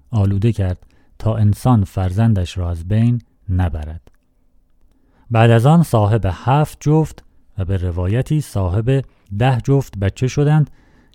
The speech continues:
که هر کدام و هر جفت سرچشمهٔ یکی از نژادهای بشر شدند.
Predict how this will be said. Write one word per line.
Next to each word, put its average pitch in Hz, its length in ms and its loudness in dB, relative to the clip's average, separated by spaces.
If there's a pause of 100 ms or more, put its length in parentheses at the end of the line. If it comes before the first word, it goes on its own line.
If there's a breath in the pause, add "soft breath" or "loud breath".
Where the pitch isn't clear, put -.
که 98 120 -4
هر 127 200 0
کدام 139 480 2
و 95 40 0
هر 107 220 0
جفت 135 440 -2
سرچشمهٔ 101 720 -2
یکی 110 500 0
از 131 200 0
نژادهای 101 800 -2 (280)
بشر 95 300 0
شدند. 82 480 -8